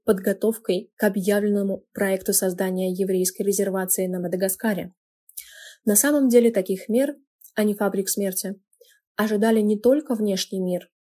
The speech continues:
и сам еврейский народ, но и высшие германские чиновники в администрации оккупированных восточных территорий, военные власти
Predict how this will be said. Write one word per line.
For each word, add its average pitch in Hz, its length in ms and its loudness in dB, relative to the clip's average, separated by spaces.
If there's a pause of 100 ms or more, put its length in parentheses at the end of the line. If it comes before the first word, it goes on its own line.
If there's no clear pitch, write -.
(140)
и 220 80 2
сам 190 260 2
еврейский 190 500 0
народ, 190 340 -2 (360)
но 220 180 6
и 208 100 6
высшие 220 480 2
германские 190 560 -2
чиновники 233 720 -2 (320)
в 220 60 0
администрации 208 880 2
оккупированных 190 880 -2
восточных 190 640 -2
территорий, 196 640 0 (320)
военные 190 640 2
власти 254 580 0